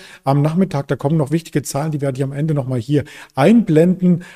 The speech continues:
Aber der neidvolle Blick geht eher an die Wall Street, der Nasdaq gestern mit dem neuen Rekordhoch. Heute Morgen hatten wir es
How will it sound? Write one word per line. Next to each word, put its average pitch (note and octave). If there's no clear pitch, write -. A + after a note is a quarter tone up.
Aber C3
der A#2
neidvolle C3+
Blick D#3+
geht D3
eher E3
an D3
die C#3
Wall F#3
Street, D#3
der C3
Nasdaq C3+
gestern D3
mit C#3+
dem C3
neuen C#3
Rekordhoch. C#3+
Heute B2
Morgen C3
hatten B2
wir A#2+
es -